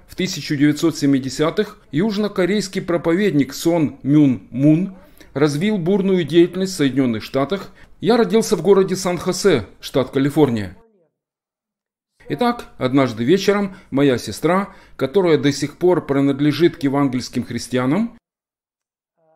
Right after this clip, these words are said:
это то, как она сама до сих пор описывает свою религиозную принадлежность. Она считает себя евангельской христианкой. И вот я вместе со своей сестрой поехали для того, чтобы встретиться с этим человеком.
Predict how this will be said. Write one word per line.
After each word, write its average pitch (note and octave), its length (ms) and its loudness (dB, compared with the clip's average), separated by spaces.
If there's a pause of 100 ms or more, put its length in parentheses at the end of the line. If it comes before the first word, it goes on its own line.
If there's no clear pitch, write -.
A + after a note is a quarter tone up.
(680)
это G#3 220 -4
то, G#3+ 140 2
как G3 220 -2
она G3 180 -2
сама G3 300 0
до B2 120 -2
сих - 220 -10
пор D#3+ 180 0
описывает D#3 500 -2
свою D3 400 2 (160)
религиозную C#3 640 2
принадлежность. D3 880 0 (240)
Она G3+ 200 0
считает G3+ 360 -2
себя F3+ 280 -2
евангельской D3 600 0
христианкой. D3 680 -2 (560)
И - 80 -6
вот A3 180 0
я F#3+ 300 0 (100)
вместе C#3 400 2
со C#3 140 -2
своей C3+ 340 2
сестрой E3 560 0 (460)
поехали G#3 480 0
для E3+ 160 -2
того, D#3+ 200 0
чтобы E3+ 280 0
встретиться D#3 640 0
с - 100 -8
этим B2 220 -4
человеком. C3 680 -4